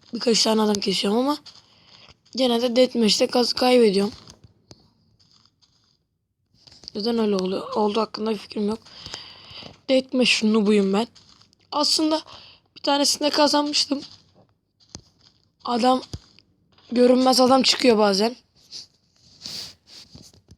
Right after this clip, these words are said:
Görünmez adam çıktı, öldürdü beni. Şu an kaç tane demirim var? Hiç yok. Bir tane daha diamond bulsak diamond kılıç yapacağız.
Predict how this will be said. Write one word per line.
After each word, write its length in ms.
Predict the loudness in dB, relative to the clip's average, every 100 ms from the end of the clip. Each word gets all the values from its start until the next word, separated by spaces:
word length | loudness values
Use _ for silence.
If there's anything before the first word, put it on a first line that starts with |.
| _ _ _ -18 -2
Görünmez 420 | 4 4 4 4
adam 280 | 4 2 0
çıktı, 320 | -2 -2 2
öldürdü 540 | 4 4 2 2 2
beni. 220 | 2 0 -4 -14 _ _ _ _ _ _ _ _ _ _ _ -20 -20 -20 -18 -18 -20 -20 -20 -18 -18 -20 -20 -20 -20 -20 -20 -20 -20 _ -20 -20 _ _ -20 _ _ _ _ -20 _
Şu 240 | -14 -6 -4
an 200 | -4 -4
kaç 260 | -2 0
tane 180 | 2 2
demirim 360 | 2 0 -2 -4
var? 420 | -4 -6 -6 -12 -12
Hiç 280 | -10 -6 -6
yok. 360 | -6 -10 -20 -20 -20 -20 -20 -20 -20 -16
Bir 40 | -6
tane 200 | -2 0
daha 120 | 0
diamond 240 | 0 -2 -4
bulsak 280 | -10 -12 -8
diamond 260 | -6 -6 -6
kılıç 260 | -6 -6
yapacağız. 580 | -4 -4 -2 0 0 -2